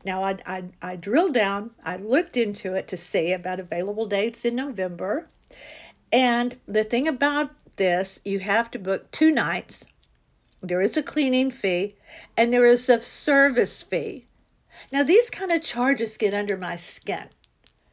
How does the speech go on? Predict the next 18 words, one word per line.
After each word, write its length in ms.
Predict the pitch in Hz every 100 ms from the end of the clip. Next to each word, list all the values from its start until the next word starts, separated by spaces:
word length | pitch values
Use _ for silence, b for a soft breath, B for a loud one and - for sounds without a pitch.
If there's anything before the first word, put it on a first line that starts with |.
| b b b
They 160 | 233 240
do. 300 | 226 240 -
Just 220 | 247 -
go 80 | 370
ahead 160 | 359
and 140 | 294 185
build 280 | 220 226
it 120 | 220 190
in. 240 | 220 311 403 _ _ _ 190
Just 220 | 175 214
go 120 | 269
ahead 160 | 285 294
and 100 | 247
build 200 | 220 214
it 100 | 208
into 220 | 202 196
the 60 | 165
price. 520 | - 156 - - -